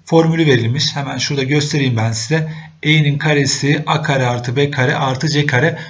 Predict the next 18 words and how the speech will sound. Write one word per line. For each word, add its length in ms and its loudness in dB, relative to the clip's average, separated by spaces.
olur. 240 0
Bakın 180 0
şu 180 0
yüzey 320 0
dik 180 -2
olduğu 220 2
için 280 0
aslında 400 0
burada 200 -2
A 120 -2
kare 200 2
artı 180 0
B 100 2
kare 200 2
bize 140 0
F'nin 340 2
karesini 440 2
verir. 220 2